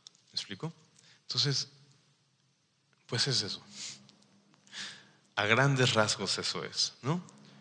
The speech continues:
Quien los instaura, quien pone los pastores en semilla, bueno, creemos que es Dios quien levanta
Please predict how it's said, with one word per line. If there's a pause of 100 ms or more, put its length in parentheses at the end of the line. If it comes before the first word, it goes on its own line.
(140)
Quien
los
instaura, (480)
quien
pone
los
pastores
en
semilla,
bueno,
creemos
que
es
Dios
quien
levanta